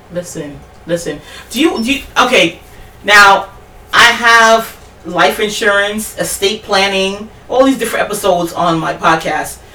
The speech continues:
But when I spoke to my life insurance agent about life insurance and the way that she talked about,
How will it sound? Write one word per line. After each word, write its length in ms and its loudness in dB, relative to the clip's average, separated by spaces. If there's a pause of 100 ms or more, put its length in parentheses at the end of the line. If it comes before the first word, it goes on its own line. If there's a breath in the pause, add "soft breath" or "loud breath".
(220 loud breath)
But 340 2
when 200 0
I 100 4
spoke 400 0
to 100 -4
my 240 -2
life 300 0
insurance 380 -4
agent 400 -2
about 260 0
life 240 0
insurance 500 -8 (360 loud breath)
and 180 -2
the 80 4
way 540 0
that 240 2
she 240 -8
talked 320 -4
about, 440 0